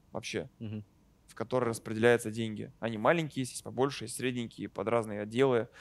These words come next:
Speaker 1: там, и фонд дивидендов, там, и так далее.
Speaker 2: Мгм.
Speaker 1: И вот принцип такой: к тебе в компанию приходит копеечка, ну, или рубль, или большой рубль,
Speaker 2: Мгм.
Speaker 1: и дальше он растекается по определенным копилкам. И вот есть копилка под названием налоги сразу же, да, чтобы было без ответственности. Налоги заплатили.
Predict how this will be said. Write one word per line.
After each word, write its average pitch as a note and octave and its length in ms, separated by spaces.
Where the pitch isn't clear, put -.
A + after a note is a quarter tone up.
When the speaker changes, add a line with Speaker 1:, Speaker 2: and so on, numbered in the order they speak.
Speaker 1:
там, G#2 100
и - 40
фонд C3 220
дивидендов, A2+ 480
там, G#2+ 140
и - 20
так G#2+ 120
далее. E2+ 260
Speaker 2:
Мгм. D2 60
Speaker 1:
И A2+ 60
вот A2+ 80
принцип D#3 260
такой: C3+ 260
к - 80
тебе C#3 140
в C3+ 60
компанию B2+ 480
приходит B2 460
копеечка, B2 580
ну, - 100
или - 180
рубль, A2+ 420
или - 80
большой G2+ 320
рубль, D3+ 300
Speaker 2:
Мгм. A2+ 80
Speaker 1:
и - 80
дальше E3 320
он D#3 140
растекается D3 600
по D3 300
определенным C3 600
копилкам. B2+ 540
И C3 200
вот A#2 160
есть G3 160
копилка D#3 420
под A#2+ 140
названием B2 400
налоги A#2+ 400
сразу A2+ 340
же, G#2+ 100
да, C3+ 120
чтобы A#2+ 240
было C3 100
без B2 180
ответственности. G#2 440
Налоги G2 320
заплатили. C#3 520